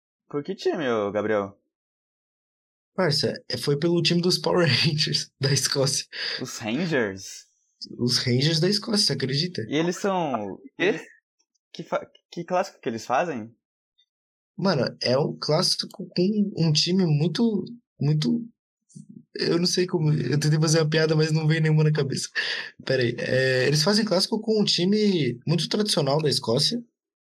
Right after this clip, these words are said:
Speaker 2: o Celtic.
Speaker 1: Exatamente,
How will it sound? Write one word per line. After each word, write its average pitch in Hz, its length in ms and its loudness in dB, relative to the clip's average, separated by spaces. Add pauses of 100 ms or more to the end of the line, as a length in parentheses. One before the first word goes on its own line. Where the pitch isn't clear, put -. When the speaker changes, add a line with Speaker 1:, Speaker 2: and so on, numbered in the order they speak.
(340)
Speaker 2:
o 135 300 0
Celtic. - 640 0 (600)
Speaker 1:
Exatamente, 120 760 -2